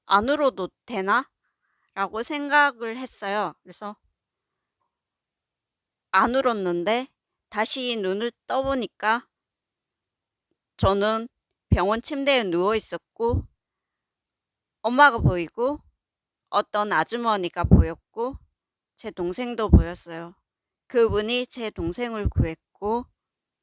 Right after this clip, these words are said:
저를 구하려고 했는데 저는 이미 오토바이에 치였죠.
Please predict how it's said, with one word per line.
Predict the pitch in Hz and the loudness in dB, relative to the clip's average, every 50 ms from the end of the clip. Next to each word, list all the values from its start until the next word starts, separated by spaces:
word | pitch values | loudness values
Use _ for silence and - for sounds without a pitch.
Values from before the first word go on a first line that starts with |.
| _ - | _ -6
저를 | - 214 208 214 220 220 220 | 0 0 2 2 2 0 0
구하려고 | - - 190 180 190 214 220 202 208 165 185 | -2 -2 -2 0 2 2 2 0 0 -2 -4
했는데 | 233 254 240 233 214 190 180 170 165 208 220 233 _ _ _ _ _ _ | -8 -8 -6 -4 -4 -4 -4 -4 -4 -4 -4 -4 _ _ _ _ _ _
저는 | - 202 190 185 185 202 - - - | -10 -8 -6 -4 -4 -6 -6 -8 -10
이미 | - 196 190 190 208 226 240 254 - _ _ _ _ _ _ _ _ _ - | -8 -6 -6 -6 -6 -6 -6 -8 -10 _ _ _ _ _ _ _ _ _ -12
오토바이에 | - 196 - - - 247 233 - 214 185 185 185 180 175 185 202 220 233 - _ _ _ _ _ _ _ | -12 -12 -8 -2 -2 -2 -2 0 0 0 0 0 -2 -4 -4 -6 -8 -8 -12 _ _ _ _ _ _ _
치였죠. | - - - 285 240 - - - - 156 147 | -10 -4 -2 0 0 -2 -4 -10 -16 -16 -16